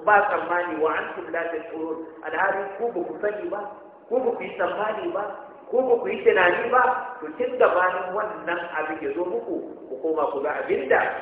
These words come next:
Allah ya saukar muku. Wannan ya nuna cewa kariya daga azaba ta Allah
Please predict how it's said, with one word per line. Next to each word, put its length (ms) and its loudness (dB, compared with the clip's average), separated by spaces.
Allah 320 -2
ya 160 2
saukar 260 -2
muku. 320 -6
Wannan 340 0
ya 100 0
nuna 240 0
cewa 680 -2
kariya 480 4
daga 320 2
azaba 380 0
ta 200 -6
Allah 260 -4